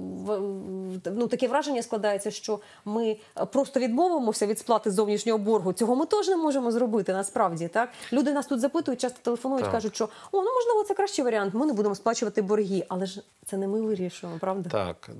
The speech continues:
Speaker 2: так. Це, е, дуже, е, велика помилка. І, до речі, е,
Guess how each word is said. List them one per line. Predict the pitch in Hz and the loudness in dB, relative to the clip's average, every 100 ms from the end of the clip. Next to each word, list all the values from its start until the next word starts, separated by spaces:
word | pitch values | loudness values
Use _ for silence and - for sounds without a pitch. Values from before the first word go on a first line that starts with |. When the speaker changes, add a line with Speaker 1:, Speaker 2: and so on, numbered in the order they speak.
| - | -4
Speaker 2:
так. | 104 87 - - | -2 -2 -8 -8
Це, | - 123 123 117 _ - - - - - | -2 0 0 -4 _ -20 -20 -18 -18 -8
е, | 120 | -6
дуже, | 117 135 123 | -2 0 2
е, | 127 - - 110 104 | 2 2 0 2 2
велика | 101 117 127 113 110 | 2 0 0 0 -2
помилка. | - 123 143 208 220 110 | -2 -2 0 -2 -2 -2
І, | 95 | 0
до | 95 113 | 0 0
речі, | 131 120 - 117 104 | 0 -2 -2 0 2
е, | 101 95 92 95 95 | 0 -2 -2 0 -2